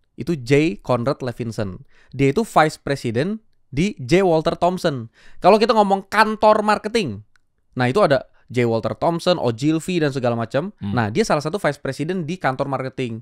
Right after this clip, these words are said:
Speaker 1: yang sangat besar. Klien dia Coca-Cola, B M W, Mercedes-Benz, yang segala macam tuh.
Speaker 2: Hmm.
Speaker 1: Gede banget. Nah,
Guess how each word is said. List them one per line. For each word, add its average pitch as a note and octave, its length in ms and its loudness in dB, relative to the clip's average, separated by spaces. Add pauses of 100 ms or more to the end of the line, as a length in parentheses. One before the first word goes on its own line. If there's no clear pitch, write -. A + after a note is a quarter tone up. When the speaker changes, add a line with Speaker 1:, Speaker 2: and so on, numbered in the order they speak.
Speaker 1:
yang C#3 240 -6
sangat C#3 480 -2 (400)
besar. C3 480 0 (400)
Klien C3 480 2
dia F#3+ 160 4 (480)
Coca-Cola, C#3+ 560 0
B D3 240 -4
M D#3 160 0
W, D3+ 80 0
Mercedes-Benz, D3+ 600 -2
yang D3+ 100 -4
segala D3 320 0
macam D3+ 240 0
tuh. A#2 160 -6 (160)
Speaker 2:
Hmm. A#2+ 240 0
Speaker 1:
Gede B2+ 220 2
banget. A#2 260 2 (480)
Nah, E3 240 4